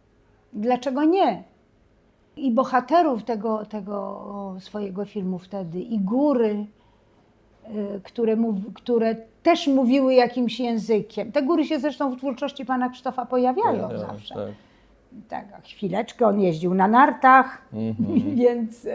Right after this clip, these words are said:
Speaker 1: e, ja zresztą też, więc zawsze było o czym rozmawiać.
Speaker 2: Z nim na nartach?
Speaker 1: Nie, nie,
Speaker 2: Nie,
Speaker 1: nie, z nim
Speaker 2: nigdy.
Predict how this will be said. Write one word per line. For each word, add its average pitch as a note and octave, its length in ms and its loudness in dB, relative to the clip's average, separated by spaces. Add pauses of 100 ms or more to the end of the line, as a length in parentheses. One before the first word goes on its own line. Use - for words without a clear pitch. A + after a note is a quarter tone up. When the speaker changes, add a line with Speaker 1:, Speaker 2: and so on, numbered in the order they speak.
(1120)
Speaker 1:
e, A3 220 -2
ja A3+ 200 8
zresztą G3 360 -2
też, B3+ 300 0
więc A#3+ 200 -4
zawsze A#3+ 300 0
było G#3+ 260 2
o G#3 80 -4
czym A3+ 220 -6
rozmawiać. G#3 480 -2
Speaker 2:
Z - 60 0
nim C3 240 0
na C3+ 120 -2
nartach? B2+ 380 -2 (140)
Speaker 1:
Nie, A#3+ 500 2
nie, A3+ 220 2
Speaker 2:
Nie, - 120 0
Speaker 1:
nie, C#4 120 0
z - 40 0
nim D4 120 0
Speaker 2:
nigdy. C#4 60 0